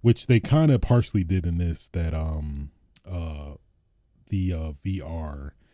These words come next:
is not gonna be included, so anything V R related or the next generation of V R will not make an appearance.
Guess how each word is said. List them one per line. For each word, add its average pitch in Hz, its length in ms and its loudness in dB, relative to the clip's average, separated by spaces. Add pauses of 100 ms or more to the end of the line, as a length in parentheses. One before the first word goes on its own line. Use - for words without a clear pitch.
(460)
is 92 200 -2
not 92 220 0
gonna 87 140 0
be 87 160 0
included, 92 500 0
so 82 200 -6
anything 92 420 0
V 87 120 -2
R 85 140 -2
related 85 420 -4
or 80 140 -4
the 80 100 -4
next 85 280 -4
generation 85 480 -6
of 73 80 -14
V 76 120 -10
R 76 220 -8
will 76 180 -8
not 78 300 -8
make 82 260 -8
an 78 80 -10
appearance. - 680 -14